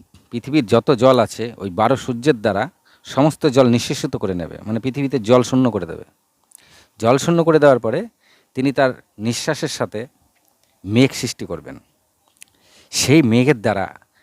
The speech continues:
আমাদের এই পৃথিবীতে বারো বৎসর ধরে একটানা বৃষ্টি হবে, একটানা বারো বৎসর বৃষ্টি হবে এবং সব জলের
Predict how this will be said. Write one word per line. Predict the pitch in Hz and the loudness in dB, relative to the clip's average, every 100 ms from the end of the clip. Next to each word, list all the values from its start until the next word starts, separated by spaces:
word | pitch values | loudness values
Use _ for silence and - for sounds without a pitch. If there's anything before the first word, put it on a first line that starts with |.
| _ | _
আমাদের | - 107 127 135 | -10 -4 -2 -2
এই | |
পৃথিবীতে | 127 135 139 127 | -2 -2 -2 -2
বারো | 95 85 101 135 | -4 0 4 4
বৎসর | 107 110 - 160 | 2 -2 -2 -4
ধরে | 117 117 104 | -2 -4 -4
একটানা | 113 - - 147 135 | -4 -6 -4 0 0
বৃষ্টি | 110 - 95 | -2 -8 -10
হবে, | 82 - - _ _ _ _ _ _ _ _ _ _ | -10 -12 -20 _ _ _ _ _ _ _ _ _ _
একটানা | 110 127 - _ - 131 143 | -2 -2 -4 _ -4 2 4
বারো | 117 110 | 4 2
বৎসর | 107 - 113 | 0 -4 -8
বৃষ্টি | 87 - 95 | -10 -14 -14
হবে | 82 78 - _ _ _ | -16 -16 -20 _ _ _
এবং | 104 110 117 | -8 -4 -4
সব | - - 139 160 196 196 _ _ _ _ _ - | -2 4 6 8 6 0 _ _ _ _ _ -12
জলের | 92 104 | -6 -4